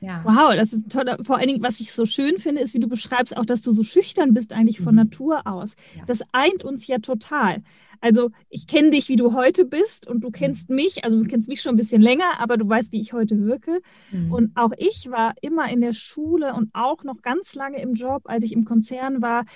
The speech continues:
Speaker 2: Ich bin auch immer rot geworden, wenn ich schon daran gedacht habe, einen Vortrag halten zu müssen, bin ich schon gestorben.
Speaker 1: Mhm.
Speaker 2: Das Paradoxe war, und ich glaub, das hat, das haben, glaub ich, sehr viele, also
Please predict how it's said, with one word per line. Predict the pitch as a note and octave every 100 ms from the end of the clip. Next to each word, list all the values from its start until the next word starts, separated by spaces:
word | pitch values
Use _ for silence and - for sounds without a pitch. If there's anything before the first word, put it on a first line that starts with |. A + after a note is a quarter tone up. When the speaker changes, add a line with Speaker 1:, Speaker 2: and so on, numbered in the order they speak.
| - -
Speaker 2:
Ich | G#3
bin | A#3
auch | A#3+ -
immer | C#4+ D#4
rot | C#4 A#3
geworden, | - B3 B3+ C4
wenn |
ich | B3+
schon | C4 B3+
daran | B3+ B3+
gedacht | A3 A3 A#3+ E4+ - -
habe, | D4+ C#4+
einen | C4+
Vortrag | C4+ C#4+ D4+ C4+ G#3+
halten | G#3 G#3
zu | G#3+
müssen, | G3+ G#3 G#3+
bin | A3+
ich | A#3+
schon | - A#3
gestorben. | A3+ - C4 C4 E3 G#3+ _ -
Speaker 1:
Mhm. | G#3+ F3+
Speaker 2:
Das | A3+ -
Paradoxe | A#3+ G#3+ G#3+ C#4+ - E4 A#3
war, | G3+ A3
und | A#3+
ich | A3
glaub, | A3+
das | A3 A3+ -
hat, | A3+
das | G#3+ A#3
haben, | B3+
glaub | A#3+ A3+
ich, | A3
sehr | A#3 A3+
viele, | - E4 F4+ A3+ - _ _
also | - A3